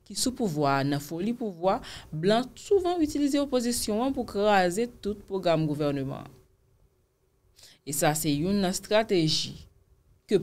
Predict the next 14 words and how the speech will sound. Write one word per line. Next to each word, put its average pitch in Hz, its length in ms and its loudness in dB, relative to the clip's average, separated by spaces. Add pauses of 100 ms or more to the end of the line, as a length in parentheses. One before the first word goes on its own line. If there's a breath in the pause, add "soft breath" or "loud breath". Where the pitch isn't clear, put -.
peyi 190 360 6
etranje 160 480 0
yo 156 140 -2 (120)
itilize 247 560 0
tou - 220 -10 (760)
pou 247 120 -6
yo 247 60 -6
ka 254 140 2
pran 254 200 2
avantaj. 233 400 4
Sou 247 180 -2
moun 233 220 -2 (2500 loud breath)
ou 254 120 2
wè, 302 40 6